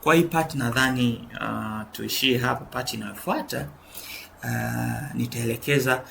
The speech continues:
namna ya, nikiwa kama mtoa huduma sasa, namna ya ku-, ya kulishughulikia lile ombi na step zote mpaka kufanikisha hatua ya kupandisha data baada ya upimaji.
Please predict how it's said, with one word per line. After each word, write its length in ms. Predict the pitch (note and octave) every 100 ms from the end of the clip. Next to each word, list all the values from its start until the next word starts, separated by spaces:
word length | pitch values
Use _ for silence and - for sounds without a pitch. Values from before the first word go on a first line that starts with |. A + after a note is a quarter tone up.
| - -
namna 580 | A#2 B2 B2 A#2+ A#2+ A#2+ - - - - -
ya, 240 | A#2 A#2+ B2 - -
nikiwa 320 | B2 B2 D3
kama 240 | C#3+ C3 A#2+
mtoa 260 | A2+ A2+
huduma 440 | A2 A#2 D3+ D3 B2
sasa, 400 | - - C3+ D3 - - - -
namna 560 | A#2 A2+ C3 C3+ B2
ya 120 | A#2 A#2
ku-, 260 | - A2+ G#2 -
ya 100 | A#2+
kulishughulikia 920 | - A#2 A#2 - A#2 A2 A2+ - A#2+
lile 240 | A#2 A2+ A2+
ombi 420 | C3+ C3 B2+ A#2+
na 180 | A2+ A2
step 300 | - - A#2+ A2
zote 460 | A#2 A#2 A#2 A2 - - - -
mpaka 320 | - A#2+ A#2
kufanikisha 1000 | - A2 - A#2 A#2 A#2+ A#2+ - B2 A#2+ - - - - - - - - - - -
hatua 580 | - - - A#2+ A#2+ A#2
ya 120 | A2
kupandisha 640 | - A#2+ A2+ A#2 A#2 A2
data 380 | A2+ A2 - G#2+
baada 340 | A#2 A#2 A#2 A2+
ya 140 | G#2+
upimaji. 640 | G#2 - A2 A2 G#2+ G2+